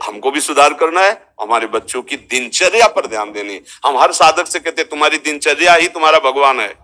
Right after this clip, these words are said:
अगर तुम्हारी दिनचर्या ठीक नहीं है, तो सब बेकार है। दिनचर्या अपनी ठीक है और बारह वर्ष तक एक दिनचर्या में चले, तो सिद्ध हो जाती है। कोई भी भागवतिक दिनचर्या या दैनिक दिनचर्या, तो एक परिपक्वता आ जाती है।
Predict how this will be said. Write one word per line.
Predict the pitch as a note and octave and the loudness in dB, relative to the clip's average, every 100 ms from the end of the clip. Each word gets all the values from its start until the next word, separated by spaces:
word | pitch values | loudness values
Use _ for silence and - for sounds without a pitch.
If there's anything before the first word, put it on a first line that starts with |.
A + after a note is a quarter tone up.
| _ _ - | _ _ -6
अगर | C3+ | -2
तुम्हारी | D#3 D#3 D#3+ | -2 0 -2
दिनचर्या | D3 D3 D#3+ E3+ E3+ G#3 | 0 -4 0 2 4 4
ठीक | G#3 F3+ E3 | 2 -4 -2
नहीं | E3 D3+ | -2 -2
है, | G#2+ | -4
तो | A2 G2+ | -10 -8
सब | D#3+ D#3+ | -6 -4
बेकार | D#3 B2+ G#2+ | -4 -2 -4
है। | G2 _ _ _ - | -8 _ _ _ -14
दिनचर्या | C#3+ C3+ E3 F3 G#3 | -12 -4 -2 2 2
अपनी | - F3 D#3 | 2 -4 -8
ठीक | D3 D3+ C3+ | -8 -6 -4
है | A2 - - | -4 -6 -6
और | B2+ D3 | -2 -2
बारह | - - C3 F3 | -2 2 4 6
वर्ष | G3+ G3 F3 | 6 2 -2
तक | F#3 F#3 F#3 | -4 -2 0
एक | G3 | -2
दिनचर्या | - F#3+ F3+ F3 E3+ | -2 -2 0 2 2
में | E3+ | 2
चले, | E3+ C3+ G#2 _ _ _ _ | 0 0 -2 _ _ _ _
तो | C3 | -8
सिद्ध | B2 - D#3 D3+ | -6 -4 -6 -4
हो | A#2+ | -6
जाती | G2+ F#2 F#2 | -6 -8 -10
है। | F2 _ _ _ _ _ _ _ - | -18 _ _ _ _ _ _ _ -8
कोई | F#4+ | -6
भी | - F4+ - | -4 -6 -8
भागवतिक | - A#2+ D3+ D#3 E3+ C3+ | -2 0 0 -2 -6 -8
दिनचर्या | D#3 D3+ D3+ E3 F#3+ G#3+ - _ - | -8 -4 -2 2 2 2 -6 _ -2
या | C3+ | -2
दैनिक | - D3 F3+ E3+ - | 0 -2 -2 -4 -6
दिनचर्या, | C#3+ C#3+ A#2+ G#2+ F#2 _ _ - | -4 -2 -2 -2 -4 _ _ -18
तो | - D#3 - | -8 -6 -2
एक | E3 F#3 - | -2 -2 -2
परिपक्वता | D#3+ C#3+ A#3 A3+ - - | -2 0 0 0 -2 2
आ | C#3+ A#2 | 4 4
जाती | A2+ G#2 G#2 G2 | 0 -4 -8 -12
है। | - | -14